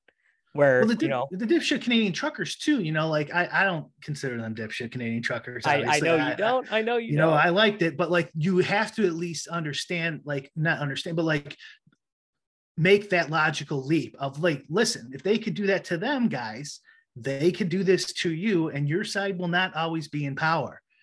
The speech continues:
Speaker 2: right? Like, you have to <laughs> at least go like, Hey, I kind of hear, hear what they're saying here. I wouldn't want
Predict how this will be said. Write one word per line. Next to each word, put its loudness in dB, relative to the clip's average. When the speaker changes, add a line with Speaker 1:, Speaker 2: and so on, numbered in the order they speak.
Speaker 2:
right? -2
Like, 2
you 0
have -2
to -2
<laughs> 0
at 0
least 0
go 2
like, -6
Hey, 4
I 2
kind 0
of -8
hear, 0
hear 0
what -6
they're -16
saying -2
here. -8
I 0
wouldn't -2
want -8